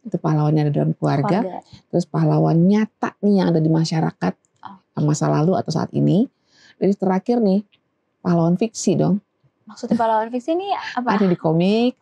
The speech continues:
Speaker 1: di
Speaker 2: Oke.
Speaker 1: film, <laughs> di games dan sebagainya. Dan agak kurang enaknya adalah pahlawan fiksi inilah yang paling nempel dan dikagumi dibandingkan pahlawan nyata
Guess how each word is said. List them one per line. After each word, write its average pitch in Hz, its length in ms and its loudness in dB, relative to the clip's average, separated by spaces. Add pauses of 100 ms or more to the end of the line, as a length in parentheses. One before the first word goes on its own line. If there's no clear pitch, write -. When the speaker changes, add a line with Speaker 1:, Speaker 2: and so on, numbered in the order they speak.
(160)
Speaker 1:
di 190 80 0
Speaker 2:
Oke. 170 80 0
Speaker 1:
film, 190 720 2 (340)
<laughs> 247 520 0
di 170 100 4
games 170 480 2
dan 170 160 0
sebagainya. 160 560 0 (360)
Dan 175 440 0 (760)
agak 180 480 2 (180)
kurang 190 320 0
enaknya 180 560 0
adalah 180 400 2 (460)
pahlawan 208 480 2
fiksi 214 420 0
inilah 349 420 2
yang 190 280 4
paling 233 800 0 (500)
nempel 196 880 2
dan 170 300 2
dikagumi 156 760 0
dibandingkan 151 480 0
pahlawan 147 400 -2
nyata 147 480 -2